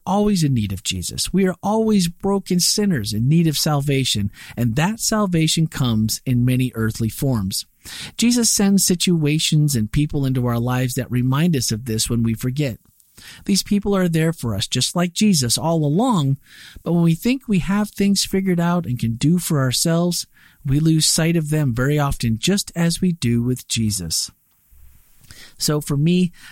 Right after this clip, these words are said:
that was just a good reminder that no matter what, no matter how many times we have to be reintroduced to Jesus, maybe even reintroduced to the idea of salvation and that it's been paid for us,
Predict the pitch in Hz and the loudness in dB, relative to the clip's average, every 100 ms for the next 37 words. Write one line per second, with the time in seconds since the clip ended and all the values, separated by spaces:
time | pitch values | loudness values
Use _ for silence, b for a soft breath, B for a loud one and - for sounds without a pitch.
0 | B 190 294 202 160 160 143 127 156 143 | B -10 -4 0 2 0 0 0 0 2
1 | 143 127 123 127 117 117 117 110 110 180 | 0 2 2 2 2 0 0 -2 2 4
2 | 240 233 208 160 160 165 - B B B | 4 4 2 2 2 0 -6 B B B
3 | - 143 139 123 - 175 190 185 - 170 | -2 2 2 0 -2 2 2 2 0 0
4 | 165 160 - 139 165 156 147 143 127 117 | 2 2 0 -2 -2 -4 -2 0 0 2
5 | 147 170 170 - 165 151 151 147 - - | 2 4 2 2 0 2 2 0 -4 -8
6 | - 117 - 139 139 135 135 - - B | -8 -6 -2 0 0 0 -2 -4 -8 B
7 | B 143 170 190 190 170 135 147 165 165 | B 0 2 4 2 2 2 4 4 2
8 | - 127 127 139 147 - 131 123 123 123 | 0 -4 0 0 0 -2 -2 -2 -2 -2
9 | 117 135 139 131 113 104 - 110 117 123 | 0 0 2 0 -4 -4 -2 -2 0 0
10 | 131 - 123 123 B B - 107 104 - | 0 0 0 -2 B B -2 0 0 -2
11 | 92 98 - 135 139 - 127 127 - | -2 -2 0 0 -2 -2 -2 0 -2